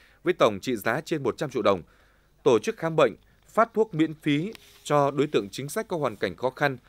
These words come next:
hai trăm suất thuốc, tổ chức chương trình hiến máu tình nguyện, thu được hai trăm năm mươi tám đơn vị máu, thu gom phân loại hàng chục tấn rác thải dân sinh và rác thải đồng ruộng,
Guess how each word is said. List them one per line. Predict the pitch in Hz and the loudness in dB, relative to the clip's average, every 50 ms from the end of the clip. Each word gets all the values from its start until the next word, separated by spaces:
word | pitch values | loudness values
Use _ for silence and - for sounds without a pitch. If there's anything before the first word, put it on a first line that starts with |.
| _ _ _ | _ _ _
hai | - - 160 160 151 | -10 -2 -2 -2 0
trăm | - 165 147 139 | 0 -2 -4 -4
suất | - - 202 - | -4 -6 -4 2
thuốc, | - 214 226 226 _ _ _ _ _ _ - | 4 2 2 2 _ _ _ _ _ _ 0
tổ | 131 117 | 0 0
chức | 113 - - - | 0 -2 -8 -4
chương | - 196 175 147 | -4 -4 -4 -2
trình | - 135 117 107 | -4 -4 -2 0
hiến | 123 127 131 | 0 0 0
máu | 143 175 - | 0 -4 -2
tình | - 120 104 107 | -4 -6 -2 2
nguyện, | 117 113 95 - _ _ _ - - _ - | 2 2 2 0 _ _ _ -20 -20 _ -4
thu | 175 180 | -2 0
được | 160 151 123 - - _ _ _ - | 2 2 2 2 0 _ _ _ -10
hai | 170 170 160 | -8 -8 -6
trăm | - - 160 156 | -4 -6 -6 -4
năm | 151 139 | -4 -4
mươi | 139 139 - | -4 -6 -4
tám | - 123 135 165 | -4 -4 -4 -2
đơn | 160 156 131 | -4 -4 -2
vị | 127 95 | -2 -2
máu, | 95 101 107 127 180 208 _ _ - - - _ _ - | 0 0 0 0 -2 -8 _ _ -20 -20 -20 _ _ 0
thu | 185 190 170 | 2 2 4
gom | 156 175 170 165 151 - | 4 2 0 0 -4 -2
phân | - 175 165 156 | 2 2 4 4
loại | 151 139 101 - - | 4 2 2 0 -6
hàng | - 120 117 110 98 | -6 -6 -6 -6 -4
chục | - 127 107 - - | -4 -4 -4 -4 0
tấn | - 117 135 160 | -2 0 0 0
rác | - 220 - - | -8 -8 -8 -4
thải | - 98 87 | -4 -4 -2
dân | - 135 127 | -2 -2 -2
sinh | 117 - 143 135 117 - _ _ _ _ _ - | 2 0 0 0 0 -6 _ _ _ _ _ -2
và | - 110 107 | -2 -2 0
rác | 104 101 - | 0 -6 -4
thải | - 113 95 87 | -2 -4 -2 0
đồng | 117 113 104 95 | 0 -2 -2 2
ruộng, | 110 117 107 - | 2 2 2 2